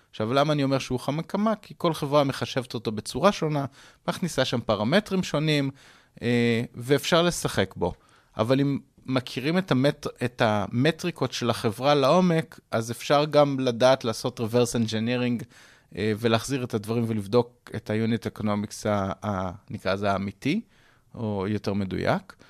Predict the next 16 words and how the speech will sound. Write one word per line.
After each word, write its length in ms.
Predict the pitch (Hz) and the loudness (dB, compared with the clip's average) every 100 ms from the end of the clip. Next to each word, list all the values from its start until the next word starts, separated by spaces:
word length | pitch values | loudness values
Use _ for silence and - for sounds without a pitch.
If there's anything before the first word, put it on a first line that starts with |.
| - _ | -20 _
הוא 120 | 123 | 0
פרמטר 500 | 147 127 131 123 127 | 2 4 2 0 0
מרכזי. 600 | 117 113 104 - 90 104 - _ _ _ _ _ _ _ _ _ _ - | 2 0 -2 -8 -8 -8 -12 _ _ _ _ _ _ _ _ _ _ -6
אז 420 | 104 107 113 - _ _ _ _ | -2 -2 -4 -14 _ _ _ _
תחשבו 460 | 120 - 123 143 196 | -10 -4 -2 2 2
על 80 | |
חברה 320 | 170 127 127 135 | 2 -2 -2 -2
שגייסה 520 | 127 113 104 - 131 | -4 -6 -6 0 0
כבר 240 | - 117 | 0 -4
במספר 640 | 104 98 101 - - 117 | -2 -2 -4 -6 0 0
סבבים 680 | 123 - 98 98 92 120 101 82 - _ _ _ - | 0 -8 -8 -8 -2 0 0 -2 -10 _ _ _ -12
מקרנות, 800 | 101 101 - 85 101 160 - - - _ _ - | -8 -8 -6 -4 0 0 -2 -16 -20 _ _ -8
היא 100 | 139 | -8
כבר 280 | - 113 113 | -6 -4 0
מוכרת 640 | 110 - 143 139 135 - | 0 -2 0 0 -2 -6
כבר 280 | - - 107 | -8 -4 -4